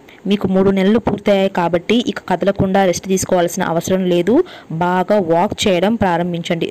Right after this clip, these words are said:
రోజుకు హాఫ్ అన్ అవర్ నుండి వన్ అవర్ వరకు కూడా మీరు వాకింగ్ చేయవచ్చు. దీనితో పాటు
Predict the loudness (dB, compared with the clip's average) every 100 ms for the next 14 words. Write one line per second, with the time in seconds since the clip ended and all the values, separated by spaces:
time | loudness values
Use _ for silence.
0 | 0 0 0 -4 0 0 0 -10 -20 -18
1 | -18 -6 -2 0 0 0 2 0 0 2
2 | 2 2 2 4 2 2 0 0 2 2
3 | 2 2 0 -2 0 2 2 0 0 0
4 | 0 -6 -20 -20 -20 -10 -2 2 2 2
5 | 0 0 2